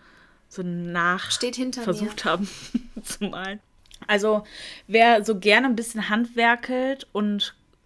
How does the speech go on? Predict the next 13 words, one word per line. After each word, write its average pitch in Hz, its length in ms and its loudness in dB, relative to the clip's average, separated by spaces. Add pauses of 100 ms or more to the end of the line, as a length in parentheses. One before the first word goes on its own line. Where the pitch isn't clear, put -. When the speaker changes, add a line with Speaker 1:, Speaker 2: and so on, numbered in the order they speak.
(100)
Speaker 1:
ich 196 140 -8
find 226 340 -2
kreative 226 720 -4
Sachen 208 280 -4
immer 196 380 -6
unfassbar 202 380 -4
schön 196 240 -10
und 185 260 -10
Sachen, 190 200 -6
die 180 80 -8
von 185 140 -8
Herzen 170 320 -8
kommen. 160 300 -10